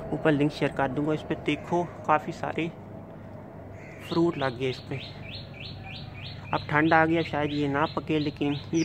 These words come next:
पक जाएगा, लेकिन इतना tasteful नहीं होगा, ये फुल फ्रूट से भर गया। तो अगर आप mulberry को काटोगे, तो वो उसी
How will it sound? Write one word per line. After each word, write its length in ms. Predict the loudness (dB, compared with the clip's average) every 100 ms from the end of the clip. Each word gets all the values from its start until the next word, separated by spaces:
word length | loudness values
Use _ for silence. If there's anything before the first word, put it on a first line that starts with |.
| 4
पक 160 | 4 6
जाएगा, 280 | 6 6
लेकिन 220 | 6 4 2
इतना 180 | 0 0
tasteful 480 | 0 0 -2 0
नहीं 220 | 2 2 2
होगा, 140 | 2
ये 80 | -2
फुल 180 | -2 -4
फ्रूट 260 | -2 -6
से 120 | -4 -4
भर 220 | -4 -2
गया। 140 | -4 -4 -10 -18 -18 -16 -16 -16 -18 -18 -18 -18 -4
तो 180 | 0 2 2
अगर 220 | 2 2
आप 140 | 2
mulberry 320 | -2 -2 -2
को 100 | -2 -2
काटोगे, 520 | -2 -2 -2 -2 -4
तो 140 | -4
वो 200 | -6 -6
उसी 160 | -8